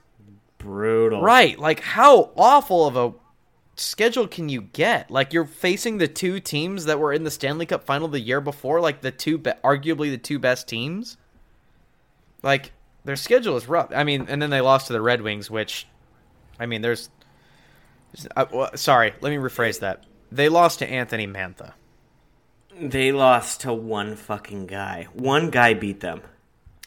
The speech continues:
Speaker 2: They lost
Speaker 1: That's
Speaker 2: to one
Speaker 1: awesome.
Speaker 2: line. They lost to, they lost to Anthony Mantha, Dylan Larkin, and Tyler Bertuzzi. But
Speaker 1: Yes, and we can,
Speaker 2: it,
Speaker 1: we can talk
Speaker 2: apparently it
Speaker 1: about
Speaker 2: was
Speaker 1: that
Speaker 2: enough to,
Speaker 1: slightly.
Speaker 2: apparently it was enough to beat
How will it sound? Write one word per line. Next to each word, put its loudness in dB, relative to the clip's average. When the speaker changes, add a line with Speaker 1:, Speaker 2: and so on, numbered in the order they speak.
Speaker 2:
They 0
lost 0
Speaker 1:
That's 2
Speaker 2:
to 0
one 4
Speaker 1:
awesome. -4
Speaker 2:
line. -8
They 2
lost 6
to, 4
they 6
lost 2
to 4
Anthony -2
Mantha, -2
Dylan -4
Larkin, -4
and -8
Tyler -2
Bertuzzi. -16
But 0
Speaker 1:
Yes, -8
and -2
we 2
can, -2
Speaker 2:
it, -6
Speaker 1:
we 2
can 2
talk 0
Speaker 2:
apparently 6
it -2
Speaker 1:
about 2
Speaker 2:
was 2
Speaker 1:
that 2
Speaker 2:
enough 2
to, -6
Speaker 1:
slightly. -2
Speaker 2:
apparently -2
it 0
was -2
enough 0
to -6
beat -6